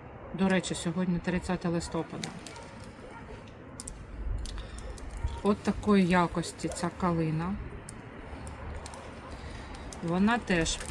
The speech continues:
видно, що вирощена в горщику, бо корінці теж проросли крізь отвори в горщиках. Ну,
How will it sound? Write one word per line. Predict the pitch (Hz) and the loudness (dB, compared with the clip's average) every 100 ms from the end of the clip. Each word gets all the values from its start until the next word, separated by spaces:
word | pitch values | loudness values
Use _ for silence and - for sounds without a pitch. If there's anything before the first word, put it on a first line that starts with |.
| - - | -6 6
видно, | 202 180 170 | 8 8 6
що | 170 - | 4 2
вирощена | 165 196 180 - 180 165 | 6 6 6 4 0 2
в | 180 | 4
горщику, | 180 180 - - 190 185 180 | 4 4 2 -2 -2 -2 0
бо | |
корінці | 185 196 196 196 - | 2 4 6 4 4
теж | 202 190 - | 2 4 2
проросли | - 185 185 185 - 185 185 - - - - - - - - - - - - - - | 2 2 2 0 2 2 2 0 -4 -8 -8 -8 -6 -6 -6 -6 -8 -8 -8 -8 4
крізь | 196 185 | 8 10
отвори | 196 185 175 180 | 8 6 2 4
в | 175 175 | 2 2
горщиках. | 175 - - 165 160 156 - - - - - - - - - - - - - - - - - - - | 0 0 -2 -2 -2 -4 -6 -8 -8 -6 -2 0 0 0 -2 -2 0 2 2 2 2 2 0 -4 0
Ну, | 180 185 | 4 4